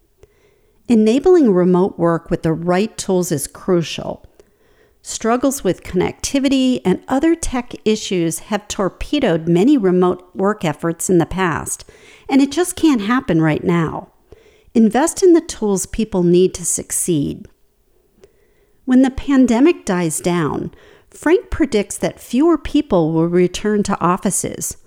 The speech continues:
or that more people will work remotely more frequently. Companies now have made huge investments in setting up people to work from home,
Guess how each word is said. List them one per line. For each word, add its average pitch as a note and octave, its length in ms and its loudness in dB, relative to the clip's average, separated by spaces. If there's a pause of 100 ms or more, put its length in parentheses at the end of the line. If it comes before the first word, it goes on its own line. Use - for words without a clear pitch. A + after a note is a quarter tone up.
(140)
or B3 100 0
that C4+ 220 0
more C4+ 260 6
people A3+ 460 0
will G3 160 0
work G3 320 -4
remotely F3 760 0
more A#3+ 180 0
frequently. A#3+ 800 -6 (1160)
Companies D#4 540 2
now E3+ 240 2
have E3+ 180 -2
made D#3 300 0
huge A#3+ 440 -4
investments F3 800 -2
in A#3+ 80 2
setting C#4 400 0
up B3 160 -6
people A#3+ 320 -4
to - 180 -12
work E3+ 240 -4
from F#3 180 -2
home, G#3 440 -2